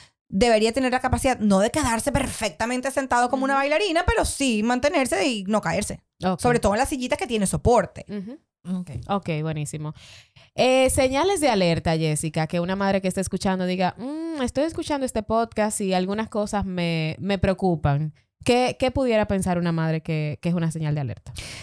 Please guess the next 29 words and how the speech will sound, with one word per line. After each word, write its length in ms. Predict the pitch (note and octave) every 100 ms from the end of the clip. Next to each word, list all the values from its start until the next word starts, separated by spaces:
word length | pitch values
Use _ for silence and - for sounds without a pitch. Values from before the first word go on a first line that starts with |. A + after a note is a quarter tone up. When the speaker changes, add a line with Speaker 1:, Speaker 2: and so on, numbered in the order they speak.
| - - -
Speaker 1:
A 60 |
ver, 200 | G#3 D#3 -
hay 140 | B3
cosas 520 | A#3+ D4+ E4+ - - -
muy 180 | A#3+ A#3+
importantes. 880 | G#3+ E3+ - - - F3+ - - - _
Primero, 680 | C#4 B3+ G3 F#3 - - _ _ _
eh, 440 | G3+ G3 F#3+ G3 - _ _ _ - -
los 180 | A#3 A3
bebés 280 | G#3+ A#3 -
muy 460 | A3+ A#3+ F4+ F4+ G4+
flojitos, 600 | - G#3 G3+ F#3+ G#3 -
muy 280 | G#3+ B3 B3+
aguaditos, 760 | A3+ G3+ F#3 E3+ - D#3+ D#3 - - - - - -
eh, 680 | G3+ G3 G3 G3 G3 - -
que 100 | A3
son 180 | A3 A3
bebés 280 | A#3+ B3 -
que 320 | C4 B3+ _
ves 300 | G3 A3 G#3
que 120 | B3+
les 200 | A3 -
cuesta 360 | - G3+ - A3+
mantenerse 680 | A3+ G#3 F#3 F#3 F#3 - G3+
erguidos, 720 | F#3 F#3 G3+ D3+ - - - - - -
que 120 | - A3+
tú 140 | C#4
lo 180 | D4 D4
cargas, 420 | C#4+ C#4 C#4 B3